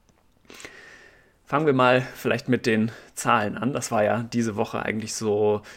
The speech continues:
die Hauptmeldung, also fast noch mehr als die Impfstoff-News, die es natürlich auch diese Woche gab,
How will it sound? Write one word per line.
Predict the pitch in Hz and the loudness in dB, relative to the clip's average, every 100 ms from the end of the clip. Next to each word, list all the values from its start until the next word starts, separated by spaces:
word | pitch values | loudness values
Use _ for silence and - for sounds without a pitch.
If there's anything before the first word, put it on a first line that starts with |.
| - - | -16 -8
die | 110 104 - | -6 -6 -10
Hauptmeldung, | - 113 - - 104 113 110 104 107 | -2 -2 -2 -4 2 2 0 -4 -4
also | 110 | -6
fast | 104 120 - | -6 -8 -8
noch | 107 | -8
mehr | 113 107 107 | -4 0 0
als | 104 104 - - | 0 -4 -6 -8
die | 120 | -4
Impfstoff-News, | 117 - - 120 120 117 123 120 | -4 -2 -2 -2 0 2 2 0
die | - | -6
es | 104 | -8
natürlich | 107 107 101 | -8 -10 -6
auch | - 123 | -2 -2
diese | - 113 107 | -2 -4 -4
Woche | 117 113 | -6 -4
gab, | 113 107 104 | -2 -2 -2